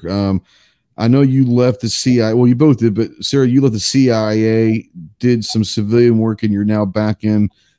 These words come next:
uh, in a different organization. Um, how quickly after that did you decide that, hey, maybe the C I A isn't, like,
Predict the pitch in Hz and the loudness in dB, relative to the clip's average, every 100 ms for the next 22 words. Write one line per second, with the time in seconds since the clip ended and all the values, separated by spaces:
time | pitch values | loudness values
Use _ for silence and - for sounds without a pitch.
0 | - 101 101 85 98 101 92 120 - 107 | -8 -4 -2 -4 -2 -4 -2 -4 -2 -2
1 | 101 - - 104 101 92 113 165 - 107 | -4 -8 -8 -4 -2 0 2 2 0 -2
2 | 98 - _ _ - 110 107 104 104 101 | -2 -6 _ _ -6 -2 0 0 -2 -4
3 | - _ _ _ _ - 151 220 180 - | -10 _ _ _ _ -8 -4 -4 -6 0
4 | 165 175 156 139 127 113 139 147 151 110 | 0 2 0 0 0 -4 -6 -2 -2 -2
5 | 113 107 101 120 113 110 120 113 - 113 | -4 -6 -2 -2 -2 0 0 0 -2 -2
6 | 117 113 90 117 113 107 113 117 110 104 | -2 -2 -2 0 0 2 0 0 0 -2
7 | 117 117 110 107 107 104 104 101 104 104 | -4 -2 -2 -2 -2 -2 -2 -2 -2 -2
8 | 90 90 104 | -4 -6 -8